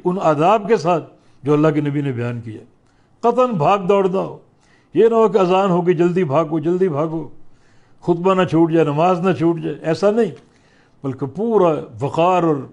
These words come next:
سکینت کے ساتھ پورا اہتمام کرو جو اللہ کے نبی نے آداب بیان کیے۔ اب تم پھیل جاؤ زمین پہ اور اللہ کا فضل تلاش کرو،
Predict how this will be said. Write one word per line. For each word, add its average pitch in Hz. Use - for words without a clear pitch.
سکینت 185
کے 180
ساتھ 147
پورا 175
اہتمام 160
کرو 165
جو 139
اللہ 147
کے 160
نبی 151
نے 170
آداب 147
بیان 185
کیے۔ 196
اب 233
تم 269
پھیل 240
جاؤ 247
زمین 160
پہ -
اور 143
اللہ 160
کا 170
فضل 190
تلاش 160
کرو، 202